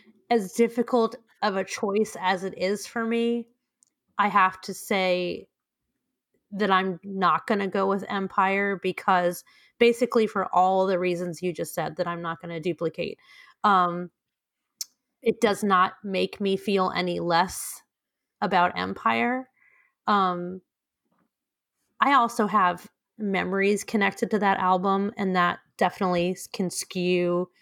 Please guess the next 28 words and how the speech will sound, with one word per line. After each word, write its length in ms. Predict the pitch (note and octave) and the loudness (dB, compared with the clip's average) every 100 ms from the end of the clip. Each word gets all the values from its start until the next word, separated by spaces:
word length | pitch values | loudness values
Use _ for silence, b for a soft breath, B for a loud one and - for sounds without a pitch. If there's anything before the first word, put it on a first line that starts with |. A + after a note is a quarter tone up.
| b | b
that 120 | A3 | 0
skews 400 | A3 - B3+ B3 | 0 2 4 4
my 140 | A3 F#3+ | 2 0
opinion 500 | F3 - B3 G3+ F3 | 0 0 0 2 0
and 100 | E3+ | -2
it 80 | E3+ | -6
skews 680 | - - G3 G3+ G3 - - B B | -10 -2 2 4 2 -2 -12 B B
which 220 | G#3 G3+ | -2 0
way 140 | G#3 G3 | 0 2
I'm 120 | F#3+ | 2
gonna 260 | F#3+ F#3 | 0 2
lean 340 | F3+ A3+ G#3 F#3 | 2 2 2 0
because 200 | F3+ G#3 | -2 0
I 100 | F#3+ | 0
have 100 | F3+ | 2
all 180 | F#3+ F#3+ | 2 2
these 200 | G3+ F#3+ | 2 0
emotional 420 | F#3 F#3 - F3+ | 0 -2 -2 -4
memories 420 | F#3 G3+ F3+ F3+ | -2 -2 -2 -4
connected 480 | - F3+ E3+ F#3+ F3 B B - | -4 -4 -2 -6 -8 B B -2
to 100 | G3+ | 2
a 20 | |
lot 200 | F#3+ F3+ | 4 4
of 100 | E3+ | 0
these 160 | F3+ | -2
songs 340 | - G#3 G#3+ G3+ | 2 2 2 0
on 160 | F3+ | -2
Empire. 680 | F3+ F3+ F3 E3+ E3+ E3 E3+ | -2 -4 -2 -2 0 -2 -6